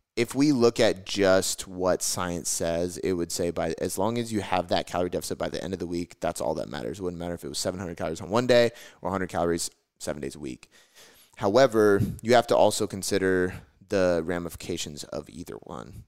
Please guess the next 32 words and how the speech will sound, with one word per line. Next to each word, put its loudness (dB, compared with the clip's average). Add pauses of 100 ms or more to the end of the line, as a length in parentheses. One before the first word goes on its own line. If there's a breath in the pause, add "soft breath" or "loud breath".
you -16
know? -8
So 0 (100)
depending -2
on 2
the -2
severity 2
of 0
the -8
deficit, 0
depending -8
on -4
your -4
training, -6
depending -8
on, -6 (420 loud breath)
um, -2
your 0
adherence -4
to -2
it, 0
depending -10
on -8
energy, -4 (240 loud breath)
all 6
those 2
kind -8
of -16
things, -16
right? 0
So 0
it, 0